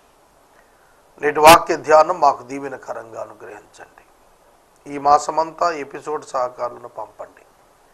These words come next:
మా రక్షకుడు యేసయ్య ద్వారా అడుగుచున్నాము తండ్రి, ఆమేన్. ప్రభువునందు ప్రియ దేవుని బిడ్డలారా, మీ పరిశుద్ధ బైబిల్ గ్రంథాన్ని తెరవండి.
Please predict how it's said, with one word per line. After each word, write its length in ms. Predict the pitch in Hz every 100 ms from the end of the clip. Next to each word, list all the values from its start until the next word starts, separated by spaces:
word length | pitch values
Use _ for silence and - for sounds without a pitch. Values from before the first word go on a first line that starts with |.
| _ _ _
మా 160 | 127 123
రక్షకుడు 480 | 123 - 156 143 139
యేసయ్య 400 | 127 123 - 123
ద్వారా 300 | 117 117 113
అడుగుచున్నాము 600 | 110 110 113 110 110 110 -
తండ్రి, 340 | 104 - - _ _ _ -
ఆమేన్. 400 | 92 - - _ _ _ _ _ _ _ _ _ _ _ _ _ _ _ _ _ _ _ _ 156
ప్రభువునందు 800 | 170 185 180 170 165 165 208
ప్రియ 300 | - 180 170 160 156
దేవుని 300 | 156 156 156
బిడ్డలారా, 680 | 147 151 151 147 165 285 - - _ _ _ _ _ _ 143
మీ 180 | 151 147
పరిశుద్ధ 480 | 165 165 185 160
బైబిల్ 420 | 156 156 160 156 147
గ్రంథాన్ని 540 | 143 143 135 139 139
తెరవండి. 540 | - 123 117 98 98